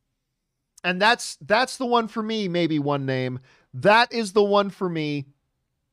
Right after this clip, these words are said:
that to this day really stands out. Like, really, <laughs> really, really stands out, uh, to me as the one I really wish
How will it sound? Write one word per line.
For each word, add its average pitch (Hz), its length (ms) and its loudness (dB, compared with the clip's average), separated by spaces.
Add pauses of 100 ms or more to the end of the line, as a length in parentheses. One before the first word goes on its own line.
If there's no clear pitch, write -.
(260)
that 185 180 4
to 185 100 0
this 185 260 0
day 180 240 2
really 175 380 2
stands 147 460 -4
out. 120 260 0
Like, 151 220 2
really, 208 520 2
<laughs> 156 140 -4
really, 208 380 2
really 180 300 -2
stands 160 580 -6
out, 143 280 2 (420)
uh, 151 180 2
to 185 140 -6
me 147 160 -2
as 147 120 -4
the 156 80 -6
one 139 160 -4
I 135 60 -2
really 131 360 -2
wish 120 320 -4